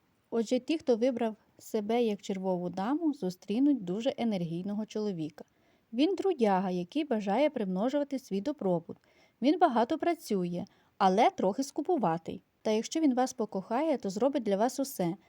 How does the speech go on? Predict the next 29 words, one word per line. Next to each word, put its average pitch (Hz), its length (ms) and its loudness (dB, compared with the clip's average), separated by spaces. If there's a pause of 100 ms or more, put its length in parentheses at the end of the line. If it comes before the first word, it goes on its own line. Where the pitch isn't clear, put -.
(160)
не 226 120 -2
пошкодує 240 640 0
ні 233 180 4
грошей, 214 460 2
ні 240 160 4
часу 214 420 0
для 214 140 -4
виконання 180 540 -2
ваших 175 360 -2
бажань. 190 400 -4 (300)
Щоб 285 240 -2
створити 285 420 2
хороші 269 440 2
відносини 240 560 0
із 208 180 -4
ним, 277 200 2 (240)
вам 214 240 2
не 381 140 0
слід 262 360 -2
ніколи 240 380 2
втручатися 233 680 -2
в 233 40 0
його 185 260 0
справи. 185 500 0 (300)
Необхідно 233 720 0
лише 254 400 4
бути 233 320 -4
господиною 240 680 -2
будинку. 180 560 -4